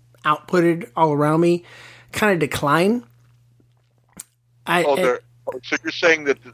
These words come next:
Speaker 2: that there's quality in music today?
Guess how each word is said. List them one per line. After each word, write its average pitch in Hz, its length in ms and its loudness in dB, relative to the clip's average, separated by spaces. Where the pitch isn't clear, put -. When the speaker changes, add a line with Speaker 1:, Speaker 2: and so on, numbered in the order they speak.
Speaker 2:
that 123 180 -4
there's 127 240 -2
quality 143 500 4
in 127 120 -8
music 131 340 -10
today? 160 300 0